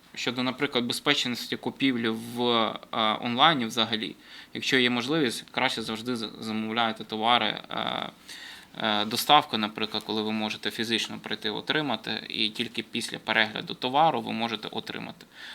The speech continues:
Наперед ніколи не треба нікому платити гроші, е, бо доволі, е, е, до нас звертаються люди, коли, наприклад, в Інстаграмі, це дуже популярна тематика,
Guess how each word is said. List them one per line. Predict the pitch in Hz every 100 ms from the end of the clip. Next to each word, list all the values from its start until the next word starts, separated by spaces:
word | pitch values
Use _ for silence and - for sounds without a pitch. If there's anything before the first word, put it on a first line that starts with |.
| - -
Наперед | 120 139 156 175
ніколи | 135 120 135 127 113
не | 110 110 107 107 -
треба | - 110 107 - -
нікому | 120 110 113 110 110 113 - 120
платити | 120 117 113 117
гроші, | 139 196 - - 135 - - - - -
е, | 123 117 113
бо | 113 117 117
доволі, | 120 123 120 113
е, | 107 - 64 64 65 67 69 - 50 - - - - - - - - - -
е, | 113 110 107 90 - -
до | 113 117
нас | 117 110
звертаються | 113 - 120 110 107 110
люди, | 113 113
коли, | 107 110 110
наприклад, | 107 - 110 - -
в | 117
Інстаграмі, | - 117 120 143 139 113 120
це | -
дуже | 117 117
популярна | 110 - 110 110 110 110
тематика, | 110 113 113 113 -